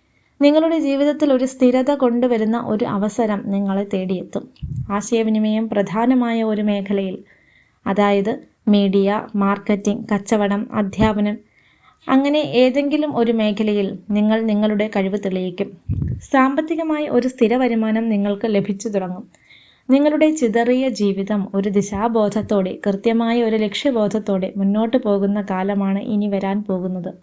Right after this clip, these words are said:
നിങ്ങൾ നിങ്ങളുടെ യഥാർത്ഥ പാത കണ്ടെത്താൻ പോകുന്നു. അക്കം ആറ്. നിങ്ങൾ ജനിച്ച വർഷത്തിൻ്റെ അവസാന അക്കം ആറാണെങ്കിൽ നിങ്ങൾ സ്നേഹിക്കാൻ വേണ്ടി മാത്രം ജനിച്ച ഒരാളാണ്.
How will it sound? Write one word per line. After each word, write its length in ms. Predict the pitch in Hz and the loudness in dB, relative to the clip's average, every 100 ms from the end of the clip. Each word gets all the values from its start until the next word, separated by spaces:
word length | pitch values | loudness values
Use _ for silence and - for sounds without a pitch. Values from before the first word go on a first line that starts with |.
| _ _ _ _ _ _ _ 277 | _ _ _ _ _ _ _ 2
നിങ്ങൾ 260 | 277 294 | 2 4
നിങ്ങളുടെ 380 | 269 240 240 240 | 2 2 2 2
യഥാർത്ഥ 480 | 233 196 208 240 - | 2 0 -2 -2 -2
പാത 300 | 254 208 202 | 0 0 0
കണ്ടെത്താൻ 540 | 220 196 196 202 190 196 | -2 -2 -2 -4 -4 -4
പോകുന്നു. 420 | 196 175 185 185 196 - - - - - _ _ _ | -4 -6 -6 -6 -8 -12 -12 -12 -16 -20 _ _ _
അക്കം 380 | 233 220 - 233 226 208 | -2 -2 2 2 2 -2
ആറ്. 280 | 196 196 196 - - - - - - - - - - | 0 0 -2 -4 -2 2 2 0 0 0 0 -2 0
നിങ്ങൾ 280 | 240 254 285 311 | 2 2 2 2
ജനിച്ച 360 | 262 240 240 277 | 2 0 0 0
വർഷത്തിൻ്റെ 640 | 233 - 233 226 220 214 - | 0 0 0 2 2 0 -2
അവസാന 580 | 208 202 220 254 254 254 262 | -2 -2 0 2 2 2 0
അക്കം 320 | 214 202 220 - 208 | -4 -2 -4 -2 -2
ആറാണെങ്കിൽ 680 | 202 233 220 196 196 202 185 - _ _ _ _ _ _ _ - | 0 0 0 0 0 0 -2 -6 _ _ _ _ _ _ _ -2
നിങ്ങൾ 300 | 294 302 311 | 0 2 2
സ്നേഹിക്കാൻ 600 | 311 269 262 262 262 302 294 | 2 2 2 2 2 2 2
വേണ്ടി 240 | 285 277 269 | 0 0 0
മാത്രം 460 | 233 233 233 269 254 | 0 -4 0 2 2
ജനിച്ച 300 | 208 202 220 | 0 -2 0
ഒരാളാണ്. 520 | 196 196 185 180 190 | 0 0 -2 -4 -6